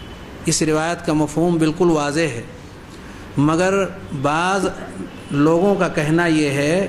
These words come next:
कि दोनों हाथों से मुसाफा करना चाहिए।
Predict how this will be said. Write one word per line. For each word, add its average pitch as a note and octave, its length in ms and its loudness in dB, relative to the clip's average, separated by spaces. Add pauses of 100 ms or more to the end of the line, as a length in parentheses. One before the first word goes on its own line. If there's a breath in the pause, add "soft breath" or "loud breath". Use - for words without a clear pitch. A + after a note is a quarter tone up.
(120)
कि D3+ 100 2
दोनों F3 460 4
हाथों D#3+ 420 0
से F3+ 160 2
मुसाफा D#3+ 500 2
करना D#3+ 340 2
चाहिए। D3+ 600 0